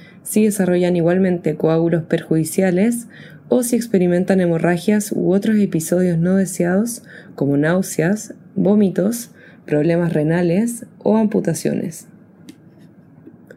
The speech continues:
Se buscaron estudios que evaluaran la administración de anticoagulantes a personas hospitalizadas con covid diecinueve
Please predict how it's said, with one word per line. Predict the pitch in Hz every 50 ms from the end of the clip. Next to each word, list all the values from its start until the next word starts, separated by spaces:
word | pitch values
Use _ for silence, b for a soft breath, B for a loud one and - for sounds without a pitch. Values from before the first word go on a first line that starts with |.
| - - B B B B B B B B B B B B B B
Se | - - - 185
buscaron | 185 175 - - 208 220 240 247
estudios | 233 233 - 202 208 214 233 226 233
que | - 214
evaluaran | 190 185 175 170 170 170 175 190 190 196
la | 196
administración | 175 175 170 165 165 160 147 - - 156 156 147 135 - - 170 180
de | 185 185
anticoagulantes | 185 180 170 190 185 - - 175 175 180 185 185 175 165 160 156 - 170 190 208 196 - -
a | - 165
personas | 147 139 - - 170 170 170 170 175
hospitalizadas | 170 - - 165 160 151 151 147 139 - - 170 170 165
con | - 175 160 151
covid | - - 151 160 151
diecinueve | 156 175 170 - 208 202 196 170 160 160 175 208